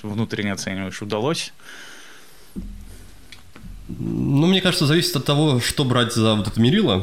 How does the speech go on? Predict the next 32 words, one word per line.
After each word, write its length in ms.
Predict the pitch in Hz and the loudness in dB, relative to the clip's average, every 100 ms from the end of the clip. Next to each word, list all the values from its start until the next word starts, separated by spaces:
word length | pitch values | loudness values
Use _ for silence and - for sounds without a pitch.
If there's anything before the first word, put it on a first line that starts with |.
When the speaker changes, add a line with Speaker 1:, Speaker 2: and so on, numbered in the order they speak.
| 110 | 0
Speaker 2:
Если 420 | 120 107 - 101 85 | 0 0 2 2 0
брать 600 | 85 76 92 95 113 - | -2 -2 0 2 2 2
какую-то 280 | 110 107 110 | 0 2 2
мою 160 | 113 | 2
собственную 380 | 110 185 - 107 | 2 0 2 2
оценку, 340 | - 123 135 95 | 2 0 0 0
то 240 | 98 101 | 0 0
скорее 560 | - 107 107 104 92 95 - | 0 0 2 4 2 -2 -4
удалось, 340 | 113 107 101 - | 2 4 2 2
чем 180 | 101 | 2
нет, 240 | 101 143 - - | 2 0 -6 -12
потому 240 | - 95 98 | -4 -4 -2
что, 360 | - 95 98 - - | -2 -2 -4 -8 -10
как, 140 | - - | -8 -6
как 180 | 107 | 2
минимум, 240 | 117 107 92 | 6 6 4
потому 240 | - 104 | 2 2
что 160 | 98 95 | 2 0
я 160 | 92 92 | 2 2
занимаюсь 560 | 92 104 101 98 92 | 2 4 4 4 2
этим 260 | 95 92 85 | 0 -2 -2
до 220 | 113 73 | -6 -4
сих 140 | 95 - | -4 -2
пор, 260 | 131 147 - - | -2 -2 -4 -8
и 320 | - 90 90 92 - | -2 -2 -2 -6 -8
в 80 | 98 | -6
этом 160 | 95 | -4
плане, 220 | - 98 92 | -2 0 2
наверное, 260 | 98 95 | 2 2
не 80 | 98 | 2
так 180 | - - | 0 2
много 320 | 107 95 | 2 2